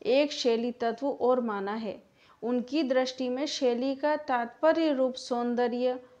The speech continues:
रूप चमत्कार या रचना चमत्कार है।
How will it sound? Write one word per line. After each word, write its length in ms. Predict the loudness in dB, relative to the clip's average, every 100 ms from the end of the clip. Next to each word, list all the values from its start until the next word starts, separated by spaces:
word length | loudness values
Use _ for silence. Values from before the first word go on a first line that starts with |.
| _ _ _ -2
रूप 260 | 2 2 2
चमत्कार 880 | 0 0 -2 0 2 4 2 -2 -14 _ 0
या 200 | 4 4
रचना 420 | 4 0 -2 -2
चमत्कार 640 | -4 -4 -6 -4 -2 -2
है। 260 | -4 -8